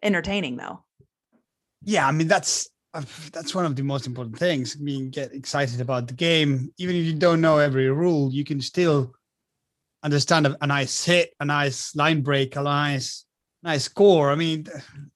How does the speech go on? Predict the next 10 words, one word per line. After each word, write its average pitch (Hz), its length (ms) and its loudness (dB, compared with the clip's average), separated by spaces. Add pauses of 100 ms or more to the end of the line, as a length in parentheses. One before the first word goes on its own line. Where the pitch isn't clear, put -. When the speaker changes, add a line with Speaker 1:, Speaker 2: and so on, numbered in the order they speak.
(200)
Speaker 2:
it's, - 320 -16
every 185 220 2
sport 156 480 -2
has 147 280 -4
that 143 220 -2 (280)
in 143 200 -2
common. 127 680 0
And 131 840 -6 (120)
since 151 380 -4
you're 139 340 -2